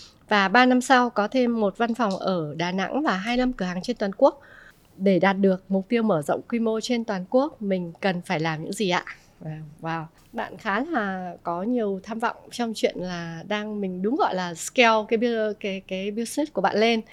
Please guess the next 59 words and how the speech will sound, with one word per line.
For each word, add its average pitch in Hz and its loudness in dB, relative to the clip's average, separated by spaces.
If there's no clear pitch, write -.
Ờ, 196 -2
mình 220 2
nghĩ 254 6
là 220 6
cái 208 -2
việc 247 4
mà 196 0
khi 269 0
mà 214 0
bạn - -6
scale 226 2
lên, 226 0
tức 294 -2
là - 2
bạn 196 0
mở 180 2
rộng 180 0
thị 196 -2
trường 196 2
của 180 -8
bạn, 180 0
thì 190 -6
điều, 185 -6
việc 196 -6
đầu 196 2
tiên 226 2
ấy, 254 0
hiện 247 0
giờ 196 -2
bạn - 2
đang 214 -4
làm 208 -2
khá 196 -6
tốt 320 2
ở 277 2
thị - -4
trường 175 -4
Hà 214 0
Nội 214 6
rồi 190 2
đấy. 240 0
Thì 214 2
chắc - -6
chắn 214 6
là 233 4
bạn - -2
đã - -2
biết 285 -2
cách 392 -2
thức 415 2
để 202 4
làm 175 -2
nào 185 0
tương, 240 0
tương 262 2
đối 202 4
về 220 4
cái 226 -2
chuyện 233 0